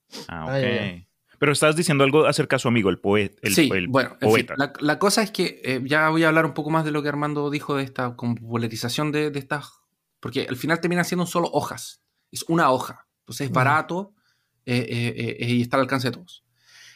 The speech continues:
Speaker 3: Él, él ti-, él, él, él, él trabaja ilustrando,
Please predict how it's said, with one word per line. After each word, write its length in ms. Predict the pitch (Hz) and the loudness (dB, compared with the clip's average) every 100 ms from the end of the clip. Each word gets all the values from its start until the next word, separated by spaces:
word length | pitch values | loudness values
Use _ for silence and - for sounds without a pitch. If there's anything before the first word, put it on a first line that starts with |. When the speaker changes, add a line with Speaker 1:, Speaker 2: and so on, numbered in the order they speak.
| _ | _
Speaker 3:
Él, 1200 | 127 123 123 123 120 117 117 110 110 107 107 110 - _ _ _ _ | 0 4 4 4 4 2 0 -2 -4 -8 -10 -14 -20 _ _ _ _
él 180 | 185 - | -4 -2
ti-, 140 | 180 - | -4 -4
él, 180 | 151 - | -6 -4
él, 160 | 135 - | -6 -2
él, 400 | 127 123 123 - | -2 -2 -2 -2
él 180 | 151 160 | -2 0
trabaja 760 | 190 175 165 185 - 180 208 - | 0 0 2 0 0 -2 -2 -2
ilustrando, 880 | 139 135 - 160 156 147 139 156 | -2 -2 -2 0 0 0 -4 -6